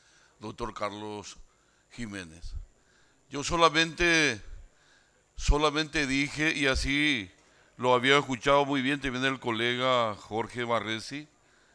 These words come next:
disculpe que lo moleste, de que para que pueda tener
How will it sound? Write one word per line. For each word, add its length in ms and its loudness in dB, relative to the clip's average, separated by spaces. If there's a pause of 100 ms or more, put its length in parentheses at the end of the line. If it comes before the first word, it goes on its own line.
(160)
disculpe 480 -8
que 80 -4
lo 100 2
moleste, 640 0 (600)
de 240 -6
que 140 -6
para 320 0
que 140 -8
pueda 420 -2
tener 640 0